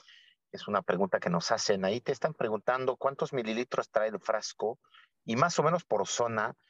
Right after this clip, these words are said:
y sobre todo la parte periorbicular, cuánto llegas a utilizar, ¿no? Porque obviamente hay una cuestión de plano, pero hay también una cuestión de cantidad de producto.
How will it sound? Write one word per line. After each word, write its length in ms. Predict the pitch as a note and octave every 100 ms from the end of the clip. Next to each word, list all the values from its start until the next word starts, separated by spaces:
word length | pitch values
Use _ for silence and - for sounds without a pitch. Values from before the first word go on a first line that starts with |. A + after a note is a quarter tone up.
| _ _ -
y 120 | G#2
sobre 260 | - A2 A2+
todo 120 | B2+
la 80 | A2
parte 280 | - -
periorbicular, 800 | B2+ A2+ G#2+ G#2 G#2+ - A2+ B2 -
cuánto 300 | C3+ C3 C3+
llegas 340 | A2+ B2+ -
a 60 | F#2+
utilizar, 640 | F2+ F#2+ F2+ - A#2+ G#2+
¿no? 180 | F#2+ C#3+
Porque 240 | - -
obviamente 400 | F2+ F#2+ G#2+ A#2+
hay 200 | G2 F#2+
una 220 | F#2+ F#2 F2+
cuestión 280 | F#2+ -
de 120 | G#2+ A#2+
plano, 340 | E3 D#3+ E3
pero 140 | - F#2+
hay 60 |
también 260 | - G2+ A2+
una 80 | F#2
cuestión 300 | F#2 - G2+
de 100 | F2+
cantidad 560 | F#2 E2+ - F#2+ G2
de 80 | G2+
producto. 540 | F2 A2 D3 - -